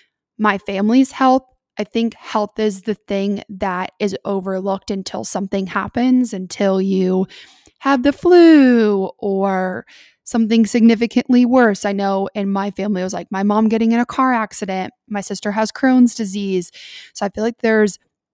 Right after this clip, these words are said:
things that can happen that really just put into perspective your health. And I know over Thanksgiving, I'm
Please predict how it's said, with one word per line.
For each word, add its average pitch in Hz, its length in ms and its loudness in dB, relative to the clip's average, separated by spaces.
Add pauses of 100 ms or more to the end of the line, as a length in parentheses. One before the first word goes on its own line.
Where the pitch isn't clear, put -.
(200)
things 226 240 4
that - 160 -2
can 202 140 -8
happen 196 440 -6
that 180 160 -4
really 196 360 -4
just 190 260 -10
put - 240 -10
into 202 240 -4
perspective 202 760 -2
your 190 220 -4
health. 190 500 -4 (680)
And 208 560 0 (380)
I 220 120 -2
know 208 520 2
over 202 240 -2
Thanksgiving, 196 840 -6
I'm 185 460 -4